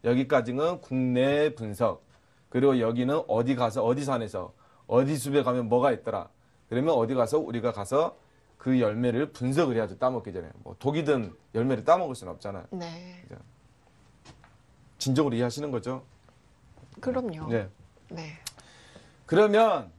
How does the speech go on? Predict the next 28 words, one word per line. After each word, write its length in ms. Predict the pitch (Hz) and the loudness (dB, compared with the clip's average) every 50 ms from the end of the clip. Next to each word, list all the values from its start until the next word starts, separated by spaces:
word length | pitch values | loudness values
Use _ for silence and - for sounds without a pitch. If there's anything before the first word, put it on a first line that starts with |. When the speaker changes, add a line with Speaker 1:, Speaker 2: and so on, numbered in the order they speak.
| - _ - | -20 _ -10
Speaker 1:
기본적 420 | - 175 175 202 202 156 190 165 | -8 -2 -2 -2 0 0 -2 -4
분석, 400 | 139 160 147 139 147 135 123 123 | -4 -4 0 2 2 2 2 0
이 100 | 165 170 | 0 2
열매는 380 | 165 147 147 151 160 165 160 147 | 2 2 2 2 0 0 0 0
어떤 280 | 120 - - 151 143 | -2 -2 -2 -4 -4
거냐? 360 | 113 110 107 120 110 98 85 - _ _ _ _ | -4 -6 -6 -6 -6 -6 -10 -14 _ _ _ _
뭐, 360 | - 98 90 92 95 92 - | -14 -10 -10 -8 -8 -10 -12
사람으로 420 | - - 165 175 185 180 160 127 113 | -4 -2 0 0 0 0 0 -2 -2
말하면 600 | 107 113 123 127 123 120 120 123 131 139 135 120 | 0 0 0 0 -2 -4 -6 -6 -8 -8 -8 -10
이 60 | 107 | -8
사람은 380 | 104 131 127 131 127 123 113 107 | -6 -4 -4 -2 -2 -4 -6 -6
뭐 120 | 98 101 | -8 -10
집안 360 | - - - 113 117 127 120 | -10 -10 -6 -4 -2 -2 -2
배경은 360 | 110 120 120 113 120 113 101 90 | -2 -4 -4 -4 -4 -6 -6 -8
어떻고, 480 | 87 - 117 107 - - 98 82 - - _ _ _ _ _ _ _ _ _ _ _ | -6 -4 -4 -4 -2 -2 -4 -6 -6 -12 _ _ _ _ _ _ _ _ _ _ _
집안 300 | - - 113 117 123 120 | -10 -4 -2 0 0 0
배경은 320 | 113 131 131 127 123 113 104 | 0 -2 -2 0 -2 -2 -4
어떻고, 320 | 98 - - 113 - 151 | -4 -4 -6 -4 -4 -2
뭐 100 | 143 123 | -4 -4
재산이 360 | - - 113 107 131 120 107 | -4 -4 -4 -2 -2 -2 -4
얼마고, 460 | 101 98 104 107 107 98 92 82 - - | -4 -6 -4 -4 -4 -4 -6 -8 -10 -10
뭐 140 | - 98 95 | -10 -10 -10
달달이 380 | - - 104 104 120 120 110 104 | -4 -4 -2 0 0 0 0 -2
연봉이 300 | 98 104 113 123 123 110 | -2 -2 0 -2 -2 -2
얼마고, 440 | 92 87 90 95 98 92 87 78 - | -4 -6 -6 -6 -8 -8 -8 -10 -10
무슨 260 | - 107 101 127 135 | -10 -8 -4 -2 -2
일을 120 | 117 98 101 | -2 -2 -2
하고, 300 | 104 101 104 92 - | -4 -6 -8 -10 -10